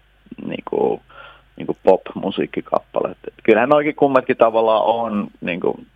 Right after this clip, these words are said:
ihan normaali. Siinä on kaksi niinku viiden minuutin pätkää, niin kummatkin on pop-, pop-musiikin kesto ihan niinku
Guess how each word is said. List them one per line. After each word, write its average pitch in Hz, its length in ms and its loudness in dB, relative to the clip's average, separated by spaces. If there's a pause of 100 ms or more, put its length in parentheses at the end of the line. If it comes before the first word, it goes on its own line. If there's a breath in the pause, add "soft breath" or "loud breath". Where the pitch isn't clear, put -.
(440)
ihan 104 200 0
normaali. 98 520 2 (220)
Siinä 113 160 4
on 104 60 -6
kaksi 107 300 2
niinku 101 260 -2
viiden 101 220 2
minuutin 73 380 -8
pätkää, - 420 -6
niin - 140 -16 (540 loud breath)
kummatkin - 480 -4
on 87 100 -8 (300)
pop-, - 120 -4 (140)
pop-musiikin 104 720 0
kesto 92 560 0 (260)
ihan 95 260 -6
niinku 95 200 -8